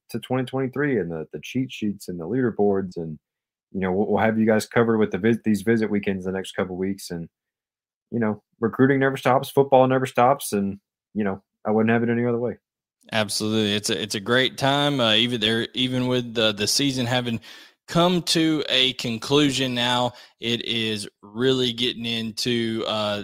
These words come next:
Speaker 2: you know, as we kinda turn the page from twenty twenty-two to twenty twenty-three, as you said, in the recruiting world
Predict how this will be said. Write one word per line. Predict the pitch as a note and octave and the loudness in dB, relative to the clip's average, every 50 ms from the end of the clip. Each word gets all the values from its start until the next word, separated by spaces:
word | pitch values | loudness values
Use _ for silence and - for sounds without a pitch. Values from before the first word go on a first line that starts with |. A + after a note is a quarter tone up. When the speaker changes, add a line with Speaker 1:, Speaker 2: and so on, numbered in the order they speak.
| - - | -10 -10
Speaker 2:
you | - A#2+ | -10 -6
know, | A2 G#2 G2+ G2 | -6 -4 -2 -2
as | G2 G2+ G#2 G#2 | -2 -2 -2 -4
we | G#2+ G#2 G2+ | -6 -8 -8
kinda | F#2+ - - A#2 G#2+ G2 F#2 | -8 -8 -8 -8 -8 -8 -8
turn | - - A#2+ A#2+ B2 A#2 | -8 -8 -6 -6 -4 -6
the | A2+ A2 | -6 -6
page | - B2 A#2 A2+ G#2+ G2 F2+ - | -4 -4 -2 -2 -2 -4 -6 -10
from | - G2+ G2 F#2+ | -14 -14 -14 -14
twenty | - - A2 A2 A2 G#2+ | -12 -10 -8 -6 -6 -6
twenty-two | - - A2+ A2 G#2+ G2+ - A#2 A2+ A2+ A2+ G#2+ | -6 -6 -6 -6 -8 -8 -6 -6 -4 -4 -4 -6
to | G2+ - G#2 | -6 -10 -12
twenty | G2+ - - A#2 A2 | -12 -8 -6 -6 -6
twenty-three, | G#2 - A#2 A2+ G#2+ G2+ F#2+ - G#2+ A2+ A2 G#2+ G#2 G#2 F#2 | -6 -6 -4 -4 -4 -6 -6 -8 -8 -6 -4 -2 -2 -2 -2
as | F#2 G2+ G#2 G2+ G#2 | -2 -2 -4 -4 -8
you | G#2 G2+ | -8 -6
said, | - - A2 A2 G#2+ G2+ | -4 -2 -2 -2 -2 -2
in | G#2 G#2 G#2 G2 | -4 -4 -6 -6
the | G2 F2+ | -8 -10
recruiting | F#2 F#2 - - B2 A#2+ A#2 A2+ A2+ A2 G#2+ | -10 -12 -6 -2 0 0 0 0 -2 -2 -2
world | G#2 G#2+ G#2 G#2 G#2 G#2 G2+ | -2 -2 -2 0 0 -2 -2